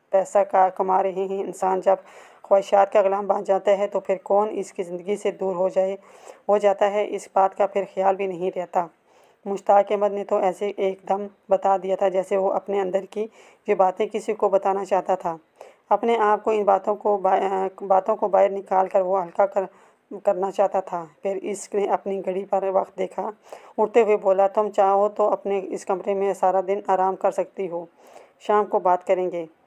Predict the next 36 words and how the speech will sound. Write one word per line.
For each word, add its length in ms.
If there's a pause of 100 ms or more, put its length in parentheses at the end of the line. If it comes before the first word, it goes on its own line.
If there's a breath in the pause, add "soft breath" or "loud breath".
(380 soft breath)
मेरा 220
ऑफिस 340
जाने 220
का 120
वक्त 300
हो 120
गया 220
है, 220 (1080)
मैं 220
देखता 280
हूँ 200
कि 140
तुम्हारी 320
नौकरी 400 (640 loud breath)
के 100
लिए 200
मैं 140
क्या 200
कर 140
सकता 340
हूँ।" 240 (760 loud breath)
मुश्ताक 420
अहमद 220
ने 180
मुलाजिम 400
को 160
बुलाकर 500 (540 soft breath)
कुछ 300
अदायत 480
की 180
और 260
इस 160
जगह 260
से 360 (140)
चला 260
गया। 280